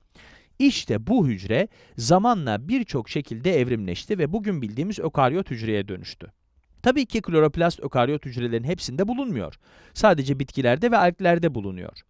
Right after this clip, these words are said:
Sanırım ana fikri anladınız arkadaşlar. Endosimbiyoz terimine bakacak olursak, endo, öneki, başına getirildiği sözcüğe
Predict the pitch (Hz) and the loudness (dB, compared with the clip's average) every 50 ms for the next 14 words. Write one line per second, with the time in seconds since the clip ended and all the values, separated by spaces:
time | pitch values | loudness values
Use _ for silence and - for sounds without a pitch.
0 | _ _ _ _ _ _ _ _ _ _ _ _ - - 262 262 214 170 170 - | _ _ _ _ _ _ _ _ _ _ _ _ -2 0 2 4 4 4 2 2
1 | - 196 190 151 127 - - 190 180 156 139 120 107 107 104 92 101 95 95 - | 4 4 4 4 4 2 2 2 2 4 2 2 2 2 0 0 0 -2 -2 -2
2 | - 98 87 80 - - - 78 - - - _ _ _ _ _ _ _ _ _ | -6 -6 -6 -6 -8 -8 -10 -10 -10 -12 -18 _ _ _ _ _ _ _ _ _
3 | _ _ 214 226 214 180 139 127 - - 151 147 139 147 151 143 135 - - 113 | _ _ 2 2 4 4 0 -2 -2 -2 -4 -4 0 2 2 2 2 0 -2 -2
4 | 104 101 98 104 120 143 131 - 117 95 104 117 - 143 135 120 98 - - 185 | -2 -2 -4 -4 -2 -4 -4 -4 -4 -6 -6 -6 -6 -6 -4 -4 -6 -2 0 0
5 | 220 - - _ _ _ _ _ _ - 220 220 202 165 135 127 147 180 233 233 | 0 -2 -6 _ _ _ _ _ _ 4 4 4 4 2 0 2 2 2 2 2
6 | - _ _ _ _ 151 147 139 120 107 - - - 247 285 214 160 - 175 160 | -2 _ _ _ _ -2 -2 0 -2 -4 -4 -4 -4 -4 -4 -4 -2 -2 -2 0
7 | - 160 139 120 131 151 147 - - 139 127 117 104 98 101 98 95 92 - - | -2 -4 -6 -4 -4 -4 -4 -2 -4 -4 -4 -4 -6 -4 -6 -6 -6 -4 -4 -2
8 | 160 147 123 113 117 131 156 185 208 214 | -2 -2 -4 -6 -6 -2 0 0 0 -2